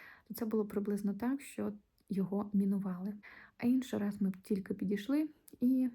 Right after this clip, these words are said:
все, інформація про замінування. Тож цього разу ми туди нарешті потрапили. Я придбала собі сонцезахисні окуляри, тому я вже можу виходити на вулицю більш спокійно.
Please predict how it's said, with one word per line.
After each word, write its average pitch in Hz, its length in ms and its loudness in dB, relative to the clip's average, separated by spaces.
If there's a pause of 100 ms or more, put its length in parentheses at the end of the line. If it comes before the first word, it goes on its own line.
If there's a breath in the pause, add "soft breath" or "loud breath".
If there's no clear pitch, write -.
все, - 240 -10 (220)
інформація 208 640 -2
про - 160 -6
замінування. 208 640 0 (560 loud breath)
Тож 202 140 -4
цього 214 280 0
разу 233 220 2
ми 202 100 4
туди 196 220 0
нарешті 208 440 0
потрапили. 226 680 -2 (160)
Я 196 120 0
придбала 208 400 -2
собі 196 260 0
сонцезахисні 202 680 -2
окуляри, 190 480 -4 (560 loud breath)
тому 226 440 2
я 196 140 2
вже 214 380 -2
можу 196 260 2
виходити 190 460 0
на 190 80 6
вулицю 247 360 0
більш 185 200 -2
спокійно. 190 540 -4